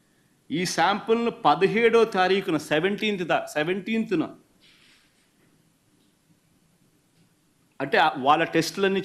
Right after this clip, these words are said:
చేసి, ఆ మూడు టెస్టులు అక్కడే వాళ్ళు చేస్తారు, చేసిన ఆ టెస్టులు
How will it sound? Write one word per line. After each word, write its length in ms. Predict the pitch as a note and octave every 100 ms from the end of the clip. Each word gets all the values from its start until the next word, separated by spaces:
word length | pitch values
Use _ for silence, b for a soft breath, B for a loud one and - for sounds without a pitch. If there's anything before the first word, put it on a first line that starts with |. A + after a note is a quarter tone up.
| F#3
చేసి, 260 | F3 C3+ G#2 - _ _ _ _ _ _ _
ఆ 40 | A#2+
మూడు 280 | B2+ D#3+
టెస్టులు 340 | E3 E3 - F#3
అక్కడే 240 | F3+ F3+
వాళ్ళు 220 | F#3 F3
చేస్తారు, 400 | E3+ E3+ - B2+ - _ _ _ _ _ _ _ _ _
చేసిన 460 | - C#3 F#3+ G3 A3
ఆ 120 | G#3
టెస్టులు 500 | G3 F3+ F3 - F3